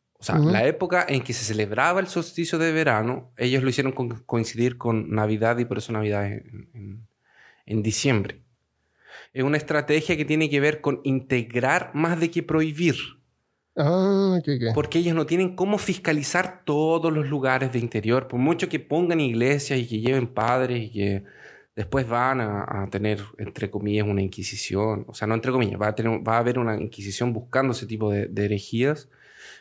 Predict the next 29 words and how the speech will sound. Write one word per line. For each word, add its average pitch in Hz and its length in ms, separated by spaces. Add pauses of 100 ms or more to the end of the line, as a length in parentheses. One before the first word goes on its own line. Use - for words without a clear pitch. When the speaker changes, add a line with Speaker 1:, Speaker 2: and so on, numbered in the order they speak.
(120)
Speaker 1:
No 160 180
tienen 196 300
cómo 196 240
fiscalizar 160 640
todo 165 220
el 156 120
tiempo 156 360
todos 151 180
los 135 140
lugares 123 340
al 110 80
mismo 107 200
tiempo. - 260 (580)
Entonces, 156 380
lo 170 160
que 160 80
la 143 100
iglesia 147 640
hace 180 300
es 117 120
tomar 139 280
una 143 180
postura 147 600
parecida 131 840
a 117 140
la 110 120
del 113 140
Imperio 127 360
Romano, 131 520